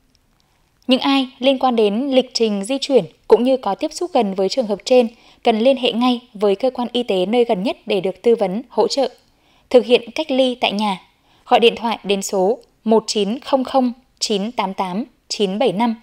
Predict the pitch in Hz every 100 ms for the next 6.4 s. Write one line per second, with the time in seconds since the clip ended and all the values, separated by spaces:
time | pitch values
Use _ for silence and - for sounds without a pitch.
0 | _ _ - 240 330 - 196 214 - 233
1 | 214 - 208 226 294 240 180 - - 285
2 | 330 294 233 185 185 220 202 - _ _
3 | _ _ - 294 247 208 - 262 220 196
4 | 277 - 196 214 - _ - 226 220 -
5 | 254 208 - 220 202 262 - 240 202 190
6 | 233 214 202